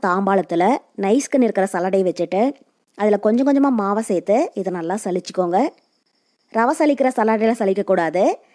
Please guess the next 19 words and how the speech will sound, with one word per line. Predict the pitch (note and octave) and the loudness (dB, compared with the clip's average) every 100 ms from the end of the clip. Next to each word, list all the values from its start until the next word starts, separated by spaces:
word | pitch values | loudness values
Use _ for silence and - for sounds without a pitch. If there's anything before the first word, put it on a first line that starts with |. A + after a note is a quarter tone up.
| _ _ G#3+ | _ _ -2
நைஸ்க்குன்னு | A#3+ E4 - D4 A#3 | 2 2 2 0 2
இருக்கிற | G3+ G#3 | 0 -2
சலடையில | F#3 F#3+ C#4+ A3+ | -2 -2 0 0
சலிச்சு | F3 F3 | -2 -4
எடுத்துக்கோங்க. | E3 D#3+ D#3+ D#3 - _ E3+ | -8 -8 -10 -10 -12 _ -14
அப்பதான் | F#3 A3 A3 F3+ | -8 -6 -4 -4
மாவு | F#3+ A#3+ G3 | 0 0 0
வந்து | B3+ B3 | -2 -4
நல்லா | E3+ A#3 A#3 | -2 0 0
நைஸா | E3+ F3+ G3+ D3+ | -2 -6 -6 -6
இருக்கும். | - D#3 D#4 - _ _ _ _ _ _ _ A#3+ | -8 -8 -8 -10 _ _ _ _ _ _ _ -2
இது | A#3+ C#4 | 2 2
ஈரமாவு | E4 D4+ D4 C4+ | 2 2 2 2
அப்படிங்கிறதுனால | - B3 A#3+ A3+ G#3 F#3+ B3 B4 - | 0 0 0 0 0 0 0 -2 -2
சலிக்கிறதுக்கு | A#3 C4 D4+ C4 C4 | -2 0 0 0 -2
கொஞ்சம் | A3 C4 E4+ | -2 -2 -2
சிரமமா | C4 G#3+ G#3+ G#3+ F#3+ | -2 -2 0 -2 -2
இருக்கும். | E3+ F3 C#4+ A4+ _ _ _ | -4 -2 -2 -4 _ _ _
இந்த | B3 | -4